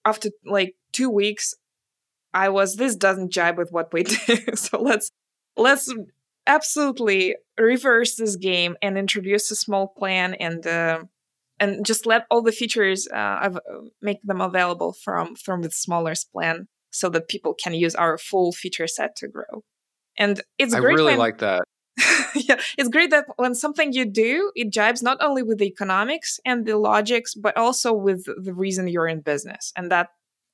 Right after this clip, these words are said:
Speaker 1: that is such a great fit for us.
Speaker 2: Totally, totally. I, I really like that, the, the thinking there. And, and, and so far, like, currently in, in my businesses too, uh, it's basically set up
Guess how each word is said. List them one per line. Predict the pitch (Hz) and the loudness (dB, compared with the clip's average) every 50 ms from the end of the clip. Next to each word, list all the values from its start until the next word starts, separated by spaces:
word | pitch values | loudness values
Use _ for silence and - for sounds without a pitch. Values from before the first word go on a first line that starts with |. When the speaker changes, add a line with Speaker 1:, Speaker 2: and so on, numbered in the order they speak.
| _ _ - _ _ - | _ _ -20 _ _ 0
Speaker 1:
that | 208 190 | 0 0
is | 196 190 - | 0 -2 -4
such | 185 180 - | -6 -6 -6
a | 180 165 | -8 -10
great | - - 185 185 180 175 | -6 -4 -2 -2 -2 -4
fit | - - 170 160 156 | -6 -4 -4 -4 -4
for | - - - 143 135 | -6 -6 -6 -6 -6
us. | - - - - - - _ _ _ _ _ _ _ _ _ _ _ | -6 -10 -14 -18 -18 -20 _ _ _ _ _ _ _ _ _ _ _
Speaker 2:
Totally, | - - 127 135 135 123 101 90 82 - - _ - | -2 2 4 4 4 4 2 -2 -4 -6 -14 _ -10
totally. | - 117 117 113 104 95 87 85 85 _ _ _ _ _ _ _ 92 - | -4 -2 -2 -2 0 -2 -4 -4 -8 _ _ _ _ _ _ _ _ 0
I, | 120 127 131 | 0 2 2
I | 120 135 | 4 2
really | 143 143 170 202 196 180 | 2 4 4 4 4 4
like | 151 139 127 127 123 - | 4 2 2 0 0 -2
that, | - 113 107 104 104 101 - _ _ _ _ _ _ _ _ _ _ - | 0 2 2 2 2 0 -4 _ _ _ _ _ _ _ _ _ _ -4
the, | 117 120 110 | -2 -2 -2
the | - 120 107 | -2 -4 -6
thinking | - - 117 113 104 123 117 107 104 | -4 -2 -4 -4 -2 -4 -6 -4 -2
there. | 104 101 98 95 98 98 | -2 0 0 0 0 -2
And, | 95 98 92 - | -4 -6 -8 -8
and, | 107 101 101 92 90 90 _ _ _ _ _ _ _ _ _ _ | -8 -8 -8 -8 -10 -12 _ _ _ _ _ _ _ _ _ _
and | - - | -10 -6
so | 127 - - 175 190 | -4 0 0 0 0
far, | 185 - 165 156 147 143 | 0 2 2 4 4 4
like, | 123 117 113 | 4 2 -2
currently | - - 143 131 127 127 123 | 0 0 0 0 0 0 0
in, | 117 113 113 110 - | -2 -2 -4 -6 -6
in | 113 110 | -4 -2
my | 107 107 | 0 -2
businesses | 107 104 113 101 - 113 95 - 98 - - | 0 -2 -4 -4 -4 -6 -8 -8 -8 -10 -10
too, | - - 120 107 101 98 | -8 -4 0 0 2 2
uh, | 95 92 - | 0 0 -2
it's | 98 92 - - | -4 -6 -6 -4
basically | - 110 101 98 - - - 98 | -2 -2 -2 -2 -4 -4 -6 -6
set | - - - - 101 95 | -4 -4 -2 -2 0 2
up | 95 92 92 - _ | 0 0 -2 -4 _